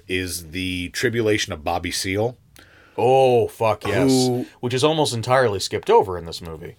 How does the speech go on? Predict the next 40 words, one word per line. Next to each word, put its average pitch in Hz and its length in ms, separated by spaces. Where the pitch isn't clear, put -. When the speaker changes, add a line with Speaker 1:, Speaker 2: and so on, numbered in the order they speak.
Speaker 2:
They - 160
Speaker 1:
It's - 160
Speaker 2:
feature 165 380
it. 92 160
Speaker 1:
They 165 200
feature 175 520
it, 110 180
but 120 140
it's, - 460
one, 104 720
uh, 104 360
heavily 143 340
fictionalized, 95 760
because 101 300
in 110 80
this 196 200
movie, 123 300
he's 107 380
portrayed 117 460
being 107 160
given 101 240
counsel 113 400
by 90 160
Fred 95 280
Hampton. 90 520
Speaker 2:
Yeah. 107 340
Speaker 1:
Never 110 280
fucking 113 320
happened. 107 360
Speaker 2:
Never 104 220
fucking 98 320
happened. 87 400
Speaker 1:
Uh, 202 220
Speaker 2:
Yeah, 98 100
Fred 98 160
Hampton 143 320
is 117 140
in 123 80
this 113 180
movie, 107 400